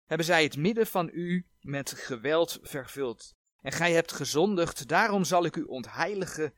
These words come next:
van Gods berg. En zal u, gij overdekkende gerub, verdoen uit het midden der vurige stenen." Deze val had te maken met zijn trots. Deze val had te maken met zijn hoogmoed.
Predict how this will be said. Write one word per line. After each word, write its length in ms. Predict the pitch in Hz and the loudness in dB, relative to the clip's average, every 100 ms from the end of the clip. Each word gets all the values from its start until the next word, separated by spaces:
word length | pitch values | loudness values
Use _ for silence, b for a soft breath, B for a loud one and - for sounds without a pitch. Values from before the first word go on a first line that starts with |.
| _ - | _ -6
van 260 | - 139 | -2 -2
Gods 320 | - 151 - | -4 -6 -6
berg. 380 | - 139 117 - | -4 -4 -6 -8
En 100 | 120 | -6
zal 320 | 127 170 220 | 4 6 6
u, 280 | 151 151 120 _ | 2 -2 -4 _
gij 340 | - 147 151 | -4 0 0
overdekkende 840 | - 226 254 175 127 202 208 165 147 | 2 2 2 -2 0 0 0 -4 -4
gerub, 600 | - 151 120 104 - _ _ | -4 -2 -2 -6 -12 _ _
verdoen 580 | - - 107 151 190 185 - _ _ | -12 -8 -2 2 2 0 -8 _ _
uit 240 | - 151 139 | -4 -2 -2
het 160 | - | -10
midden 380 | 127 143 139 131 - _ _ | -8 -4 -2 -4 -6 _ _
der 280 | 123 107 | -6 -6
vurige 720 | - - 127 113 117 - 110 - _ - | -6 -12 -12 -12 -12 -10 -10 -10 _ -10
stenen." 600 | - - 170 165 123 - _ _ _ _ _ _ _ _ _ _ _ | -10 -4 -2 -2 -4 -8 _ _ _ _ _ _ _ _ _ _ _
Deze 360 | - 247 - | 6 6 6
val 360 | - - 330 277 | 0 2 4 4
had 140 | 247 | 4
te 100 | - | 4
maken 300 | 220 262 240 | 4 6 8
met 160 | 208 185 | 8 8
zijn 260 | 196 180 - | 6 4 2
trots. 640 | 214 277 214 - - - | 2 2 2 -2 -4 -6
Deze 280 | 139 160 - | -4 -4 -4
val 260 | - 214 214 | -2 0 2
had 140 | 180 | 0
te 80 | 160 | 0
maken 300 | 160 202 165 | 0 0 -2
met 120 | 151 | -4
zijn 180 | 147 135 | -4 -4
hoogmoed. 680 | 117 151 170 147 143 - | 2 2 2 0 -2 -4